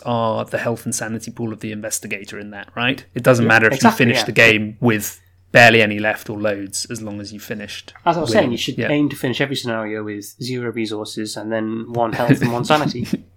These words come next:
Speaker 1: Yeah, exactly, exactly.
Speaker 2: Anything else is a crutch. So,
Speaker 1: Yeah.
Speaker 2: yeah, I, I think that the core of my deck is functioning really well. Both the scenarios, I've been lucky enough to draw Mind's Eye pretty early on.
Speaker 1: You didn't have Mind's Eye in the first scenario, just to, <laughs> to add to that.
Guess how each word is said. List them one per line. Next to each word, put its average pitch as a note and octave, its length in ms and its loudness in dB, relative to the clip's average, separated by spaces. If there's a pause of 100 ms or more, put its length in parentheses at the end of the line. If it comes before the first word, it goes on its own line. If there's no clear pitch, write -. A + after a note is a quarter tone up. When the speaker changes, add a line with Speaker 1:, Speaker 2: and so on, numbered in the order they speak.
Speaker 1:
Yeah, - 180 4
exactly, C#3+ 800 -8
exactly. - 480 -14
Speaker 2:
Anything C#3 360 6
else A2+ 320 2
is - 80 -2
a - 20 -2
crutch. - 640 2 (160)
So, E3+ 340 6
Speaker 1:
Yeah. A2 220 -4 (480)
Speaker 2:
yeah, D#3+ 360 6 (120)
I, E3+ 60 6
I F3 180 0
think A3 240 0
that F#3+ 160 -4
the F#3 80 0
core F#3 240 2
of E3+ 60 0
my E3+ 80 2
deck D3+ 220 0 (120)
is C#3+ 220 2
functioning D3 400 -4
really D3 160 0
well. D#3 140 2
Both D#3 340 2
the E3 80 -2
scenarios, D#3 500 -2
I've B2+ 80 -2
been B2 160 -2
lucky D3 240 2
enough B2+ 260 -6
to B2+ 80 -12
draw A#2+ 240 -4
Mind's A#2 320 -2
Eye A#2+ 180 2
pretty B2 300 -4
early B2 180 -2
on. D3 300 -4
Speaker 1:
You B2+ 180 6
didn't C3+ 300 6
have C3 240 8
Mind's B2 280 10
Eye A#2 120 12
in A2+ 60 8
the A2+ 80 2
first A2+ 300 2
scenario, G2 320 -6
just - 340 -6
to, - 80 0
<laughs> - 640 0
to - 340 2
add A2+ 300 4 (100)
to B2+ 140 -2
that. A2+ 260 -6